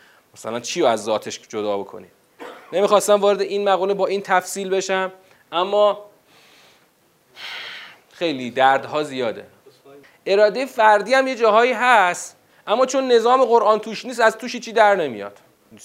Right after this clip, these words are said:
مثلاً می‌گم همین موضوع نقش مردم در حاک-، در اقتصاد اسلامی. تو قرآن شما از جامعه‌ای که قبلاً فرهنگ انفاق رو توش نهادینه کردی می‌تونی اقتصاد اسلامی در بیاری و عناصرش هم خیلی ساده است. تو اقتصادی که تو دانشگاه میخونن،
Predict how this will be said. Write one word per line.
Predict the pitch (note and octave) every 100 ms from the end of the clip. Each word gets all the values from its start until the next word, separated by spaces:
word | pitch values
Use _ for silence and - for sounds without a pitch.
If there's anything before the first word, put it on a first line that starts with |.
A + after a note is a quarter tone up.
| - _ D#3+
مثلاً | F#3 G3 A3+
می‌گم | A3+ G3
همین | A#3
موضوع | A3 G3+ A3
نقش | G#3 A3+
مردم | G#3 F#3+ F3 G3+ G3+
در | F3
حاک-، | D#3+ D#3
در | D#3+ E3+
اقتصاد | - D#3 E3 D#3
اسلامی. | C#3+ D#3 D3 D3+ A2+ - _ _ _ _ _ -
تو | A3 A3
قرآن | G#3 G#3+ F#3+ B3 G#3+
شما | - G#3+ A#3+
از | G#3 G#3 F#3+ - _ _
جامعه‌ای | D3+ G#3 G#3+ G#3+ A#3+
که | B3 C4+ - - -
قبلاً | G3 F#3+ G3+ G#3
فرهنگ | - G#3 G3+ G3 G3+ G3+
انفاق | G3+ G3+ G#3 G#3
رو | G3+
توش | G3 G3+
نهادینه | G3 G3 G3 G#3
کردی | G3+ G#3 G3 A#3+
می‌تونی | A3 G3+
اقتصاد | E3+ E3 D#3+ D#3
اسلامی | D3 D3 C#3+
در | C3+ B2+
بیاری | A#2+ A#2+ - - E3
و | G3+ -
عناصرش | F#3 G3+ G#3 A#3 A#3+
هم | B3+
خیلی | B3 B3+ A3
ساده | - F3+ D3 C#3+
است. | B2+ - - _ _ _
تو | A3
اقتصادی | A#3+ B3+ B3+ B3 A#3
که |
تو | A3
دانشگاه | B3 B3 A3+ A3+ A3
میخونن، | A#3 A#3 A3 G3